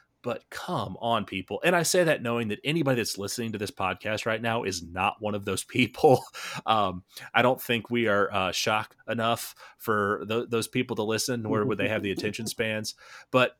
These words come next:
Speaker 1: anyway, just had to get that off my chest because, you know, I've got a number fifty jersey hanging in my closet, and it's more about the person Adam Wainwright than the player Adam Wainwright and everything he's done. Um,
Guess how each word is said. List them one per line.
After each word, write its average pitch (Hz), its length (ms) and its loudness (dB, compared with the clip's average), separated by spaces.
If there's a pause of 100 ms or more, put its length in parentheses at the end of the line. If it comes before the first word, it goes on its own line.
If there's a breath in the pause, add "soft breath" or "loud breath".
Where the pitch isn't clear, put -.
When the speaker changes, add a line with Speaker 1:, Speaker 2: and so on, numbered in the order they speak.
(140)
Speaker 1:
anyway, 135 480 2
just 202 160 2
had 170 140 0
to 123 60 0
get 107 120 -4
that 101 140 2
off 92 160 0
my 92 100 -4
chest 95 320 -4
because, 98 540 0
you 123 80 -2
know, 123 80 2
I've 127 160 4
got 135 160 4
a 117 40 0
number 110 220 0
fifty 107 360 -2
jersey 101 300 -2
hanging 104 280 -4
in 101 40 -4
my 98 120 -4
closet, 107 600 0
and 117 100 -4
it's - 160 -6
more 135 300 0
about 104 320 0
the 95 100 -6
person - 460 -4
Adam 113 280 0
Wainwright 110 420 -4
than 95 200 -6
the 87 100 -8
player 101 600 -4
Adam 113 260 0
Wainwright 113 500 -4 (340 soft breath)
and 107 100 -6
everything 107 300 -6
he's 101 220 -8
done. 104 400 -4 (420 soft breath)
Um, 92 400 -4